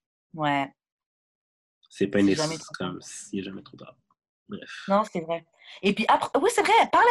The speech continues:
Speaker 1: à vos enfants, apprenez à, appre-, apprenez qui ils sont, en fait. Apprenez leur
Speaker 2: Comme,
Speaker 1: personnalité.
Speaker 2: faites des, comme, c'est pas parce que la personne est froide qu'il faut, ben, que ton enfant ou que ton parent est froid,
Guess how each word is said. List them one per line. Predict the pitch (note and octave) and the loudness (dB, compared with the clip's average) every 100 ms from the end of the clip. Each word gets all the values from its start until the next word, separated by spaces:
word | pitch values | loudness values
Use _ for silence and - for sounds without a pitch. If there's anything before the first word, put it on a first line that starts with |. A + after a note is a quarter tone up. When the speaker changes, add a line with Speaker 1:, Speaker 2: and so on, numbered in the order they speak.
| G4+ | 4
Speaker 1:
à | |
vos | C4+ A#3 | 4 2
enfants, | A3+ C4 D#4+ D#4+ - | 2 4 6 6 4
apprenez | B3+ - C#4+ C#4+ C#4+ | 0 0 2 4 6
à, | A#3+ G#3+ G#3 - _ _ _ _ _ _ _ _ _ _ - - _ _ _ _ | 6 6 2 -4 _ _ _ _ _ _ _ _ _ _ -20 -20 _ _ _ _
appre-, | A3 G#3+ C4+ C4 | 0 2 0 2
apprenez | - C4 D#4 | 2 2 2
qui | G4 C#4 | 0 -2
ils | G#3 | -2
sont, | - A#3 | -2 -2
en | |
fait. | - D3 - | -4 -4 -2
Apprenez | F3 B3 B3+ | 0 2 2
leur | G3 | 2
Speaker 2:
Comme, | - | 2
Speaker 1:
personnalité. | F#3 - F3+ - E3+ | -4 -8 -10 -10 -14
Speaker 2:
faites | - D3 C3 | 0 4 6
des, | B2+ B2 - G2 _ | 6 4 0 -12 _
comme, | B2 A#2 - _ _ _ - | 2 2 0 _ _ _ -14
c'est | - - | -6 0
pas | D3 | 4
parce | C#3 B2+ | 4 2
que | B2 | 2
la | A#2 | 2
personne | A2 - B2 | 2 4 4
est | A2 | 4
froide | - - A#2 A#2 | 0 2 2 2
qu'il | - | -4
faut, | G#2+ G#2+ | -4 -6
ben, | G#2+ G#2+ F#2+ F2+ F2 _ | -4 -2 0 -2 -8 _
que | - | -4
ton | G2+ G2+ | 0 2
enfant | G2+ F#2 G#2+ | 0 0 -2
ou | |
que | G2+ | 0
ton | F#2+ F#2+ | -2 -4
parent | F2 F#2+ F#2+ | -4 -4 -4
est | F#2+ | -6
froid, | F2 - F#2+ | -8 -10 -10